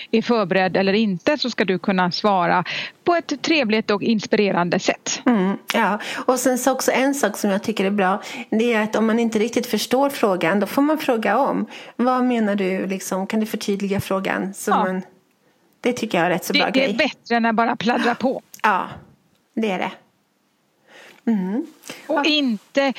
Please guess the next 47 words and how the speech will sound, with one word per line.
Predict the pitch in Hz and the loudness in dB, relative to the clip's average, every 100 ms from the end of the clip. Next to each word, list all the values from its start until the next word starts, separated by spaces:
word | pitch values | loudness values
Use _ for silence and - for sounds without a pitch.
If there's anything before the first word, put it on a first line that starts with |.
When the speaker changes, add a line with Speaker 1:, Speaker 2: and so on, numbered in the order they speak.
| - - | -8 -2
Speaker 1:
göra | 262 254 226 214 | 0 2 2 0
reklam | - 208 220 - 220 202 214 220 208 | -2 -4 -4 -2 0 2 2 0 0
eller | 208 202 | 0 2
nämna | 202 202 190 | 2 2 0
företagsnamn. | 175 233 208 208 196 196 208 208 202 202 | 0 0 0 0 0 0 2 2 0 -2
Speaker 2:
Nej. | 202 | -2
Speaker 1:
Eller, | 196 196 185 - - - - - | 0 2 0 -6 -10 -10 -12 -6
eh, | - 202 190 185 180 - | 0 2 2 0 -2 0
är | 220 233 | 0 2
det | 277 | 2
så | 302 262 240 | 2 2 2
att | 226 - - - - | 0 -4 -10 -10 -4
till | - 208 | 0 0
exempel, | - 196 185 196 190 - - | 2 0 0 0 -2 -4 -4
jag | 202 | 0
har | 196 | 2
varit | 185 190 185 | 2 0 0
med | 202 185 180 165 | 0 2 2 0
många | 196 185 | 0 0
gånger | 180 185 175 175 | 0 2 2 2
i, | 175 | 2
i | 185 185 175 175 - - | 2 2 2 0 -6 -8
samband | - 190 175 175 | 0 2 2 2
med | 180 | 2
boksläpp. | 165 220 185 - - 240 339 - - - - - - - - - - - | 2 0 -2 -4 0 0 0 -4 -8 -8 -16 -16 -16 -18 -18 -18 -10 -2
Eh, | 196 185 | 0 2
och | 208 | 2
då | 196 196 | 2 2
har | 226 240 | 2 2
man | 240 240 | 2 2
ju, | 233 208 | 2 2
de | 220 240 233 - - _ _ _ _ - | 2 2 0 -4 -10 _ _ _ _ -2
har | 190 190 | 0 2
ju | 180 | 2
ofta | 185 - 160 | 0 -2 0
boken, | 180 160 - 180 | 0 -2 -2 0
och | 180 185 | 0 0
du | 175 | 2
kan | 233 | 2
ju | 240 | 2
ha | 214 196 | 2 2
en | 233 | 2
bok | 214 175 - - | 0 -2 -4 0
med | 196 170 | 0 2
dig | 175 | 0
någonstans, | 175 175 185 170 - | 0 0 0 0 0
men | 180 | -2